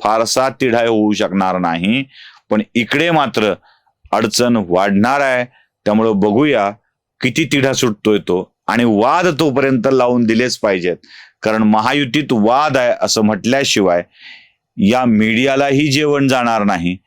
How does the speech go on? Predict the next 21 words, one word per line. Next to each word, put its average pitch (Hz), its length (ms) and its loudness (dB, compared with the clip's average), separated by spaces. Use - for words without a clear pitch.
आणि 117 440 -2
यांच्या 131 640 0
जिंकण्याची 123 760 -2
खात्री 131 460 -2
दाखवल्याशिवाय 117 1120 0
यांच्या 113 600 0
देणगीची 127 720 0
परतफेड 123 580 0
सुद्धा 104 380 0
होणार 110 400 0
नाही. 80 280 -4
म्हणून 117 360 2
तोपर्यंत 147 540 0
चर्चा 127 460 0
चालायच्या 113 540 0
त्या 101 220 -4
चालू 123 360 0
दे. 82 180 -2
तिढा 131 260 2
कितीचा 127 440 -2
आहे 87 200 -4